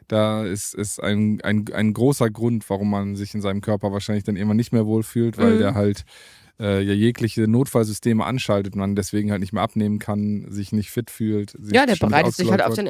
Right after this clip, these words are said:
Speaker 2: Ernstfall vor, ne? Wenn du die ganze
Speaker 1: Ja.
Speaker 2: Zeit am Limit bist und wenn du die ganze Zeit irgendwie, äh, dein, dein, deine Stresshormone am obersten Ende hast, da denkt der Körper sich, „Okay, genau hier kann am, im Bauchbereich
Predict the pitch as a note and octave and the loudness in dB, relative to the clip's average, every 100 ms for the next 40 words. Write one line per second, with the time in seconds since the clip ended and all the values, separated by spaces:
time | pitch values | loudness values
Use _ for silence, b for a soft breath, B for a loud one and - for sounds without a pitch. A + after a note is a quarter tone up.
0 | G3+ E4+ - F#3+ E3 E3+ E3+ E3 F#3 A#3+ | -2 -4 -2 0 0 0 0 0 0 -2
1 | B3+ A3+ G#3 G#3 A3 A3+ A3 A#3 A#3+ A3 | -2 -2 -2 -4 -2 0 2 0 0 -2
2 | G#3+ A3+ C4+ - C#4+ C#4+ A3+ G3+ G#3 G#3 | 0 0 -2 -4 -4 0 0 2 2 2
3 | A#3+ C4+ - A#3+ A3+ - G#3+ G#3+ F#3 G#3+ | -2 -6 0 0 0 0 0 0 -2 -4
4 | G#3 B B B B - G#3 G#3 G#3 F#3+ | -4 B B B B 0 4 4 2 2
5 | F#3+ F#3+ F3+ F#3+ F3+ E3+ - F3+ F3+ F3 | 2 2 0 0 0 -4 -2 0 0 -2
6 | - - A3 - G#3 G3 G3 G#3+ G#3+ F#3+ | -4 -4 -4 0 2 4 4 2 0 -2
7 | F#3 F#3 F#3 - A3 A3 - - B3 G#3+ | 0 0 0 -2 -2 -2 -4 -4 0 0
8 | G#3+ B B B - C#4+ F4 D4 - F#3+ | 0 B B B 0 0 0 -2 2 2
9 | F#3 F3 D#3 F3+ F#3 D4+ C#4+ F3+ - G#3 | 2 0 0 -2 -2 -2 -2 -2 -2 0
10 | A3 A3+ - C#4+ B3 B3 - A#3 A3+ B2 | 2 0 0 0 0 -2 -4 -2 0 0
11 | A#2 - G#3 G3+ - G3+ G3+ - A3+ F3+ | -2 0 0 0 0 0 0 -2 -2 0
12 | F3+ | 0